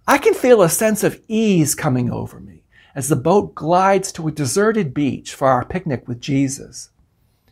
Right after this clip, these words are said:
I look forward to the chance to get to know Jesus and my friends more deeply,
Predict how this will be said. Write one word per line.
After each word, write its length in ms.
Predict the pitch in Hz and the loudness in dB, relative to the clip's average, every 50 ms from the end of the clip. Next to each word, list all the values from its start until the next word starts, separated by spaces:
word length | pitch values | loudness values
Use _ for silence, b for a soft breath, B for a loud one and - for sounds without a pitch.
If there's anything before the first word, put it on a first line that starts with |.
| B B B B B B B B | B B B B B B B B
I 140 | - 202 277 | 6 6 6
look 220 | 285 269 269 269 | 8 6 4 2
forward 540 | - - - - 226 233 240 220 190 147 135 | 2 -8 0 4 8 8 10 10 8 8 4
to 100 | - 139 | 2 -4
the 120 | 87 - 131 | -6 -6 -8
chance 340 | - - 185 175 170 170 - | -8 -6 -4 -4 -4 -6 -6
to 100 | - 147 | -10 -4
get 220 | 139 185 220 220 - | -2 -2 -2 -2 -4
to 120 | - 190 | -8 -6
know 160 | 170 160 151 135 | -4 -4 -4 -4
Jesus 640 | 113 - 139 151 185 202 196 208 208 208 202 202 - B B B B | -2 2 4 4 4 4 2 0 0 0 -2 -4 -8 B B B B
and 100 | 170 175 | 2 2
my 140 | 170 160 156 | 4 4 2
friends 560 | 156 - - 208 202 185 147 131 131 127 160 | 0 -2 -4 0 0 2 2 0 -2 -2 -2
more 200 | 175 175 180 180 | 0 2 2 2
deeply, 540 | 156 160 208 220 220 - - - - - | 0 0 -2 -4 -4 -6 -10 -16 -16 -16